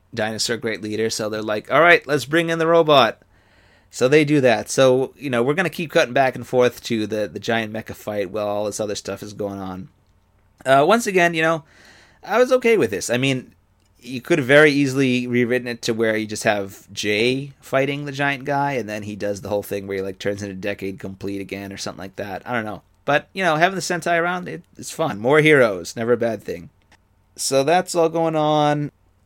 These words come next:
Fifteen shows up. Uh, you know, he's been fighting the whole time. As things kinda start to, like, as the individual kinda battles start to kinda wind down, we, we sort of, uh, break off into sort of, like, uh,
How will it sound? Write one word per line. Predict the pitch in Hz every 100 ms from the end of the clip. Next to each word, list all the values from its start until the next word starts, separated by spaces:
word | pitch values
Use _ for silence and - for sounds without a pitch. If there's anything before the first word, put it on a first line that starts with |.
| -
Fifteen | 175 180 - 165 165
shows | 139 135 123 117
up. | 117 113 110 _ - -
Uh, | 107 104 98
you |
know, | 113
he's | 123 123
been | 127 110
fighting | - 110 110 104 95 -
the | 107
whole | 101 98
time. | - 101 98 98 95 - _ _ _ _ _
As | 143 -
things | 160 139
kinda | 151 131
start | - 135 120
to, | 127
like, | 123
as | 131
the | 143 160
individual | 156 143 131 131
kinda | - 123 117 110
battles | 104 113 107 104
start | 123 110
to | -
kinda | 120 107
wind | 104 104 101
down, | 104 104 101 101
we, | 95
we | 80 104
sort | 113 101
of, | 98 - -
uh, | 95 87
break | - 98 95
off | 101 92 -
into | -
sort | - 98
of, | 92
like, | 85 - -
uh, | 90 65 57